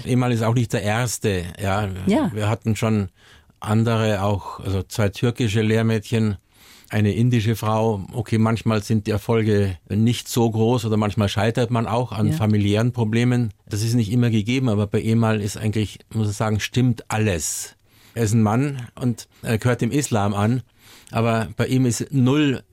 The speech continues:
Speaker 1: Problematik gegenüber Frauen.
Speaker 2: Mhm.
Speaker 1: Und das war für mich auch ein Grund, ihm sehr zu vertrauen, weil es würde nicht gehen, manchmal diese Hochnäsigkeit, manchmal von Männern gegenüber Frauen,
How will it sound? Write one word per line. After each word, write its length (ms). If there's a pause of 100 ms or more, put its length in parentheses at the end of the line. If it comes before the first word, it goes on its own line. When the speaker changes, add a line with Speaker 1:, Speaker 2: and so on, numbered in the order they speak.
Speaker 1:
Problematik 640
gegenüber 400
Frauen. 480
Speaker 2:
Mhm. 120
Speaker 1:
Und 100
das 100
war 140
für 100
mich 300
auch 180
ein 140
Grund, 420 (640)
ihm 200
sehr 280
zu 140
vertrauen, 760
weil 260 (540)
es 340
würde 280
nicht 200
gehen, 360
manchmal 340
diese 280
Hochnäsigkeit, 720
manchmal 340
von 160
Männern 320
gegenüber 380
Frauen, 500